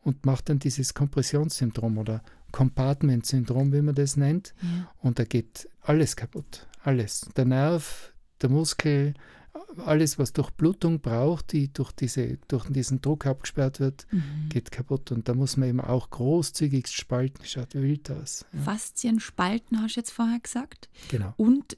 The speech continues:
Speaker 2: wird dann diese Mesotherapie da auch verwendet, dass du da
Speaker 1: Nein.
Speaker 2: was einfügst?
Speaker 1: Das, nein, das geht da nicht.
Speaker 2: Das
Speaker 1: Das
Speaker 2: geht
Speaker 1: ist,
Speaker 2: nicht.
Speaker 1: also das ist dann schon im operativen Bereich. Das sind ja
Speaker 2: Mhm.
Speaker 1: wirklich dramatische, ähm,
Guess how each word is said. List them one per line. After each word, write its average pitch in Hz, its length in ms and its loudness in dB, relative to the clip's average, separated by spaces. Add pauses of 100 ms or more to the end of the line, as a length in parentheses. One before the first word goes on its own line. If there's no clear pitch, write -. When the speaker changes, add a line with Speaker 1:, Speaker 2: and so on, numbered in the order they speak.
(140)
Speaker 2:
wird 196 640 -2
dann 202 240 2
diese 202 260 -2
Mesotherapie 202 800 -2
da 196 280 -4
auch - 240 -6
verwendet, 226 580 2
dass - 120 -8
du - 80 -8
da 113 120 2
Speaker 1:
Nein. 98 80 2
Speaker 2:
was 98 160 -2
einfügst? 202 680 -6
Speaker 1:
Das, 131 320 2
nein, 127 280 4
das 131 280 0
geht - 220 -2
da 107 80 -2
nicht. 107 240 -6
Speaker 2:
Das - 60 -12
Speaker 1:
Das 143 120 -6
Speaker 2:
geht - 140 4
Speaker 1:
ist, - 120 0
Speaker 2:
nicht. 147 260 0
Speaker 1:
also 131 220 2
das - 440 0
ist - 300 -2
dann 123 200 2
schon 127 200 2
im 127 140 4
operativen 113 680 -2
Bereich. 113 340 0
Das 180 180 0
sind 135 140 2
ja 165 80 2
Speaker 2:
Mhm. - 40 0
Speaker 1:
wirklich 113 360 -4 (440)
dramatische, 110 880 0 (540)
ähm, 113 720 -2